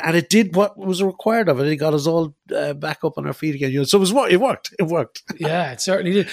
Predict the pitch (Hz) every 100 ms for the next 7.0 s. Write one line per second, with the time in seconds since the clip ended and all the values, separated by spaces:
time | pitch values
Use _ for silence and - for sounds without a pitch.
0 | - 269 302 208 147 285 294 - 240 214
1 | 220 226 - 190 202 202 190 180 156 185
2 | 175 185 175 - - - 240 226 214 220
3 | 269 349 349 233 208 202 180 147 165 160
4 | 139 - - - - 185 175 175 - 208
5 | 214 196 175 180 - 165 151 139 147 165
6 | 160 151 131 143 160 156 151 147 151